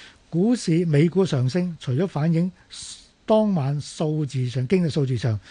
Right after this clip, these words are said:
有少少意外地令人，呃，鼓舞之外呢，亦都反映市-，市場嘅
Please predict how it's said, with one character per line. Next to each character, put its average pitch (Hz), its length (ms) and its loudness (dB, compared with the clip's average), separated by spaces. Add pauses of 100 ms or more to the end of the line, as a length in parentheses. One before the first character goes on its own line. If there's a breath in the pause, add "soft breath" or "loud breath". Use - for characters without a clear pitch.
(340 loud breath)
有 160 120 0
少 165 160 -2
少 180 60 2
意 143 320 -2
外 123 220 0
地 123 200 -2
令 117 160 0
人， 110 260 0 (440 loud breath)
呃， 123 480 0
鼓 143 200 2
舞 160 180 4
之 180 140 0
外 139 160 4
呢， 165 100 2 (400 loud breath)
亦 160 80 -2
都 165 140 2
反 151 240 -2
映 151 180 -2 (320 soft breath)
市-， 143 400 -2
市 147 220 0
場 113 240 -2
嘅 135 180 0